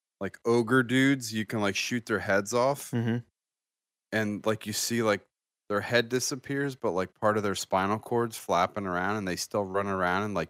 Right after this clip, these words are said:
Speaker 1: beat the shit out of each other.
Speaker 2: <laughs>
Speaker 1: I don't know if you <laughs> remember that in the game, but I would sit there and, like, snipe the heads off of 'em, and then they would run and attack the other N P C enemies.
Speaker 2: Right.
Speaker 1: So I just, like, sit back and let them kill each other half the time.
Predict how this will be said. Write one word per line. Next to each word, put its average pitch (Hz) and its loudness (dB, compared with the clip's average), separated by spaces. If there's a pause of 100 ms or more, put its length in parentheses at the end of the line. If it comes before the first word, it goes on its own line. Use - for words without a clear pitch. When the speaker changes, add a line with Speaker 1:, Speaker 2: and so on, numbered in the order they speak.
(100)
Speaker 1:
beat 98 -6
the 87 -10
shit 87 -2
out 90 4
of 104 -4
each 113 -8
other. 120 -4
Speaker 2:
<laughs> - -2
Speaker 1:
I 95 4
don't 107 -2
know 110 2
if 107 -2
you 110 0
<laughs> 104 0
remember 120 0 (120)
that 104 2
in 104 -6
the 107 -2
game, 101 0
but 107 -2 (520)
I 120 6
would 117 4
sit - -2
there 131 6
and, 123 2
like, 98 2
snipe 120 2
the 113 2
heads 101 4
off 113 6
of 143 -6
'em, 156 -4
and 110 0
then 104 0
they 110 4
would 104 0
run 117 6
and 113 2
attack 107 2
the 98 -2
other 95 2
N 92 0
P 101 -6
C 95 -6
enemies. 113 -4
Speaker 2:
Right. 110 6 (680)
Speaker 1:
So 110 2
I - 6
just, 104 -2
like, 90 -2
sit 90 -4
back 80 2
and 85 -4
let 78 -8
them 78 -10
kill 82 -8
each 85 -10
other 90 -2
half 95 -2
the 92 -18
time. 95 -16